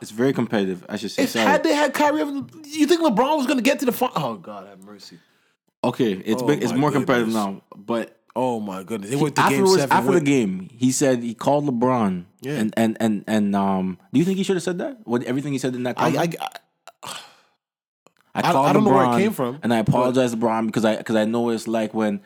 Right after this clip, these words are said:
Speaker 2: I get
Speaker 1: I
Speaker 2: what, I, I get, I get it's double message, you know what I'm saying? But I get it. Like, he probably did. He called LeBron.
Speaker 1: Yo,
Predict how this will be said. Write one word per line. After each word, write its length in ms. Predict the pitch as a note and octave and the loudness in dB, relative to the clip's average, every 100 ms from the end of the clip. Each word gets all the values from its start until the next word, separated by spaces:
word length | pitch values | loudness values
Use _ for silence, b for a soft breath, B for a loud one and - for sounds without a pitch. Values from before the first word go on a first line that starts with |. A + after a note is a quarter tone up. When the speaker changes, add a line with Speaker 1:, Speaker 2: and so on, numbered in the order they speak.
| b b | b b
Speaker 2:
I 100 | C3+ | -4
get 180 | D3 G3+ | 0 0
Speaker 1:
I 20 | |
Speaker 2:
what, 120 | F3+ D3+ | 0 0
I, 40 | D#3+ D3+ | -2 -2
I 60 | D3+ | -2
get, 200 | D#3 F#3+ | -2 -2
I 140 | B2+ C#3 | -4 -4
get 200 | D#3 F3 | -4 -6
it's 180 | - B2 | -10 -16
double 280 | _ D#3+ E3 | _ -6 -4
message, 520 | C#3 D#3+ E3 A#2 G#2 | -4 -8 -8 -10 -12
you 80 | - | -18
know 60 | B2+ | -18
what 40 | |
I'm 40 | A#2+ | -16
saying? 320 | C3+ C#3+ C3 | -14 -12 -10
But 220 | A#2 G#2+ | -10 -12
I 180 | - C3 | -6 -6
get 260 | A2+ D#3 C#3 | -4 -6 -6
it. 340 | - - A1+ | -8 -16 -20
Like, 160 | C2+ - | -18 -12
he 120 | C#3 | -12
probably 240 | C3 D3+ A#2+ | -6 -6 -4
did. 80 | B2 | -6
He 120 | A#2+ | -8
called 280 | B2 A#2+ E3 | -8 -6 -6
LeBron. 380 | B2 G2 A2+ D3+ _ _ | -8 -12 -14 -20 _ _
Speaker 1:
Yo, 440 | F3+ G3+ D3+ G#2 | -8 -4 -4 -6